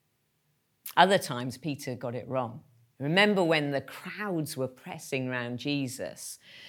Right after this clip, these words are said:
and they needed to be fed, and Jesus looks at the disciples and they're like, "No, send them away. We've got nothing." And Jesus had compassion and he said, "No, we must feed them. Look at the resources you have.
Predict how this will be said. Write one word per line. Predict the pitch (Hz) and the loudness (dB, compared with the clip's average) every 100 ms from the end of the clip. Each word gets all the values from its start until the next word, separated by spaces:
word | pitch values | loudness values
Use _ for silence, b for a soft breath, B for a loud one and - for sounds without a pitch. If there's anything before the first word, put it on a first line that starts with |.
| B | B
and | - 151 | -2 4
they | 156 156 | 6 6
needed | 175 196 170 160 | 6 4 4 2
to | - 131 | 0 -4
be | 139 131 | -4 -4
fed, | - 196 190 135 117 135 | 0 6 8 6 4 -2
and | 135 131 131 135 135 | 0 0 0 -2 -4
Jesus | 123 165 165 156 151 | 2 2 4 0 0
looks | 156 160 - | 2 0 0
at | 151 | -2
the | 139 | -2
disciples | 127 123 156 147 151 127 | -4 4 6 6 4 0
and | 139 147 | 0 4
they're | 156 160 | 6 8
like, | 147 143 - - B B B | 8 8 6 -2 B B B
"No, | 175 208 311 339 220 156 135 131 135 | 2 4 8 10 10 8 2 -2 -4
send | - - 285 349 339 | -6 -2 0 0 -2
them | 330 | -2
away. | 269 226 254 349 339 196 147 | 0 0 -2 -2 4 4 4
We've | 139 269 277 | 2 0 0
got | 359 370 247 | 4 4 4
nothing." | 381 403 - 392 254 170 135 120 113 - _ _ _ _ _ _ _ | 0 0 2 4 6 4 0 -4 -8 -18 _ _ _ _ _ _ _
And | 147 156 | -8 -6
Jesus | 170 160 143 120 - | -6 -6 -8 -12 -14
had | - 113 | -14 -14
compassion | - 120 113 139 - - 143 135 | -10 -12 -12 -16 -18 -18 -18 -16
and | - | -14
he | 101 | -16
said, | - 131 | -14 -10
"No, | 139 156 165 | -8 -8 -8
we | 120 123 | -8 -8
must | 131 135 151 151 - | -8 -10 -12 -14 -16
feed | - 180 165 | -10 -10 -8
them. | 120 123 143 | -6 -4 -2
Look | 170 170 | -2 -4
at | 175 | -8
the | 170 | -6
resources | 165 156 156 156 156 135 131 | -8 -6 -6 -6 -8 -12 -10
you | 131 | -12
have. | 135 139 135 | -12 -12 -14